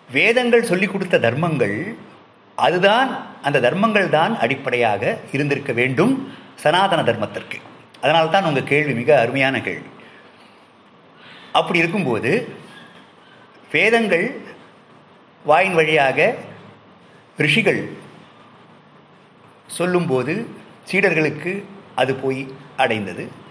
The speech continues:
அந்த சீடர்கள் குருக்களாகி, அவர்களுடைய சீடர்களுக்கு சொல்லிக் கொடுத்து, அப்படித்தான்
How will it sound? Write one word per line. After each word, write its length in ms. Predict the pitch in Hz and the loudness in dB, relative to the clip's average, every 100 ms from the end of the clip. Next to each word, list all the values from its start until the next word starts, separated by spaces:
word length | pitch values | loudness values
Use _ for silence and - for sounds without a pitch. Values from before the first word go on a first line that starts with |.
| - - - - - - - - - | -20 -20 -20 -20 -20 -20 -20 -20 -10
அந்த 220 | - 220 220 | -4 0 2
சீடர்கள் 560 | 226 226 202 233 262 - - - - - - - - - - - - - | 4 4 4 0 -2 -10 -18 -20 -20 -20 -20 -20 -20 -20 -20 -20 -14 -2
குருக்களாகி, 720 | 175 208 185 143 123 131 - - - - - - | 0 2 4 4 2 -2 -6 -10 -20 -20 -20 -2
அவர்களுடைய 540 | 123 185 240 233 208 | 2 4 4 4 4
சீடர்களுக்கு 560 | 170 185 160 147 147 156 | 2 2 2 0 -2 -4
சொல்லிக் 260 | 151 143 | -2 -2
கொடுத்து, 400 | 143 110 - 196 - | -2 -6 -2 -2 0
அப்படித்தான் 840 | - 151 135 - 160 220 220 | -2 -2 -4 0 0 0 -4